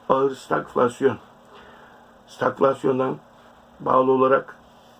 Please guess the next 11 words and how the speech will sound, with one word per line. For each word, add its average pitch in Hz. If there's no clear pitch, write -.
aşırı 151
işsizlik, -
intiharlar, 143
aile 151
faciaları 131
Birleşik 135
Devletler'de 135
en 147
çok -
bu 160
iki -